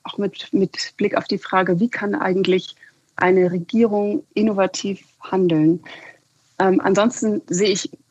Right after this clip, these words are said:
große, große Potenziale auch seit vielen Jahren schon in der britischen Organisation nesta, National Endowments for, ähm, Arts, Technology and Science. Die machen eine wirklich wahnsinnig gute Arbeit, um das ganze Thema, ähm, Innovation, auch Hidden Innovation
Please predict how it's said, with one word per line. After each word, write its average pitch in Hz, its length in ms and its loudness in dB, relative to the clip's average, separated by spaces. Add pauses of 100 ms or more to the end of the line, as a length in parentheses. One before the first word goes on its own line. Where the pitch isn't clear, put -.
(600)
große, 247 440 4
große 214 320 -2
Potenziale 214 840 0
auch 196 160 -4
seit 202 240 -8
vielen 262 400 2
Jahren 202 300 -2
schon 202 260 -6
in 202 160 -2
der 190 200 0
britischen 226 440 -2
Organisation 190 720 -2 (140)
nesta, 226 520 0 (140)
National 202 480 -4
Endowments 190 460 0
for, 185 260 0 (480)
ähm, 190 240 2
Arts, 196 320 2
Technology 190 580 0
and 180 120 0
Science. 226 640 -2 (280)
Die - 80 2
machen 214 280 2
eine 190 320 2
wirklich 220 320 0 (400)
wahnsinnig 233 440 0
gute 226 300 -2
Arbeit, 190 520 -2
um 196 320 -6
das 196 200 -6
ganze 196 280 -4
Thema, 202 500 -4
ähm, 190 180 -8
Innovation, 208 800 0
auch - 140 -4
Hidden 226 320 -2
Innovation 202 840 -2